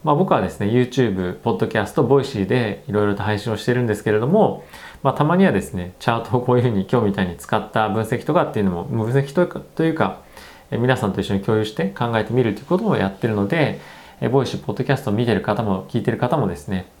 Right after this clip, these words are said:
えー、ぜひたまにはYouTubeに来ていただけると嬉しいですし、まあ、YouTube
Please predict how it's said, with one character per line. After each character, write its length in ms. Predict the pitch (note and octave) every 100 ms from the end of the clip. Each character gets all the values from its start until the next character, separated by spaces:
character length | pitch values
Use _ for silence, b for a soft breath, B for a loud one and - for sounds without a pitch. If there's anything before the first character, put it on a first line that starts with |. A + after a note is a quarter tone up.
| -
え 100 | A#2+
ー、 40 |
ぜ 120 | B2
ひ 200 | D#3+ A#2+
た 120 | G2+ A#2+
ま 120 | C3
に 120 | C3
は 160 | F#2+ -
YouTube 400 | A#2 G2+ G#2 F#2+
に 200 | E2+ - - -
来 80 |
て 80 | G2+
い 80 | F#2+
た 100 | G2
だ 80 | G2
け 100 | E3+
る 80 | F3
と 80 |
嬉 180 | A2 A2+
し 120 | -
い 20 | A2
で 120 | G#2
す 60 |
し、 360 | - G#3+ D3 - B B B
ま 60 | D3
あ、 40 |
YouTube 480 | D3+ D3+ F3+ G2 F#2